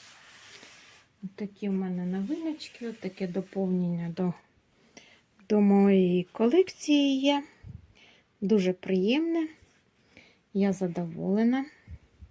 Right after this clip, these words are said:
В общем, є за чим доглядати.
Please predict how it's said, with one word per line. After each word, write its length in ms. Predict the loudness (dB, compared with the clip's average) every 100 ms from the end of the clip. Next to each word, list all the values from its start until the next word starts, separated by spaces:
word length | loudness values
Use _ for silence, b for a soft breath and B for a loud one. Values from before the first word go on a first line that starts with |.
| _ b b b b b _
В 40 | -6
общем, 520 | -6 -2 0 2 0 B B B B _ _ _ _ _ _ _ _ -12
є 240 | -4 0 0
за 140 | -2
чим 320 | -6 -6 -4
доглядати. 760 | -4 -2 0 0 0 -2 -2 -4